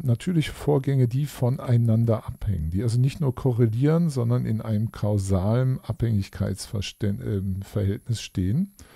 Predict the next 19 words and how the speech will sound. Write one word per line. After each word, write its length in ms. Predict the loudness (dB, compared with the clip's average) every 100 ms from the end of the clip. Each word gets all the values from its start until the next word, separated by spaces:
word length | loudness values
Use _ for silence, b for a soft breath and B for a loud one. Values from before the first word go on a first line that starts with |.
| B B B B B B 0
Und 420 | 0 0 -2 0
dazu 400 | 0 0 -2 -2
bedarf 460 | 0 2 2 2
es 120 | 0 -2
aber 280 | -2 -2
auch, 180 | 0 -2
dass 200 | 0 -2
Sprache 640 | -2 -4 0 2 2 0 -2
verweist, 1040 | -2 -2 -2 -4 -4 0 0 -2 -4 0
eine 260 | 2 2 2
referenzielle 720 | 0 2 -2 -2 -2 -2 0
Semantik 580 | 0 0 0 0 -4 -2
hat, 220 | -4 -6 B B B
dass 160 | -6 -4
Begriffe 920 | -4 -2 2 2 2 0 2 2 0
und 280 | 0 0 0
Verwendungszusammenhänge 1300 | 0 -2 2 2 2 0 -2 -2 0 2 2 2 2
von 200 | 0 -4
Sprache 760 | -4 -6 -2 0 -2 -2 -2